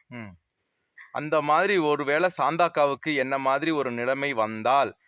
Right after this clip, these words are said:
நீங்க அவங்கள பார்த்திருப்பீங்களா? இது கேட்டதுக்கு என்ன மன்னிச்சுக்கோங்க. கேட்கணும்னு தோணுச்சு. கடவுள் உங்களுக்கு ரெண்டு பேத்துக்கும் நீண்ட ஆரோக்கியம், ஆயுளையும் கொடுக்கட்டும். நான் துவா செய்றேன். சாரி அண்ணா, அக்கா, தயவு செஞ்சு கேட்டதுக்கு என்னை மன்னித்துக் கொள்ளுங்கள். கேட்கணும்னு தோணுச்சு. ஆ, "நான் உங்கள்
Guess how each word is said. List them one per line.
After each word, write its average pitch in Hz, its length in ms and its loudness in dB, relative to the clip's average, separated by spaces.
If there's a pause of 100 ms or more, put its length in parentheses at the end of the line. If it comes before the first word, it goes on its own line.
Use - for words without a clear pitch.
(180)
நீங்க 160 340 -2
அவங்கள 139 500 2
பார்த்திருப்பீங்களா? 123 1000 0
இது 120 200 -10 (100)
கேட்டதுக்கு 151 360 -2
என்ன 147 220 -2
மன்னிச்சுக்கோங்க. 131 840 -2 (360)
கேட்கணும்னு 170 560 -2
தோணுச்சு. 147 520 -2
கடவுள் 160 380 0
உங்களுக்கு 139 480 -6
ரெண்டு 143 280 -4
பேத்துக்கும் 147 540 -6
நீண்ட 147 320 -2
ஆரோக்கியம், 135 500 0
ஆயுளையும் 127 440 -2
கொடுக்கட்டும். 120 460 -6
நான் 113 240 -2
துவா 120 340 0
செய்றேன். 120 320 -2 (300)
சாரி 156 360 0
அண்ணா, 139 240 0
அக்கா, 147 260 0
தயவு 127 340 -2
செஞ்சு 147 140 -12 (120)
கேட்டதுக்கு 131 340 -4
என்னை 127 240 -6
மன்னித்துக் 120 400 -8
கொள்ளுங்கள். 104 420 -8 (200)
கேட்கணும்னு 139 420 -6 (140)
தோணுச்சு. 120 360 -8 (500)
ஆ, 113 680 2
"நான் 131 280 2
உங்கள் 131 300 -4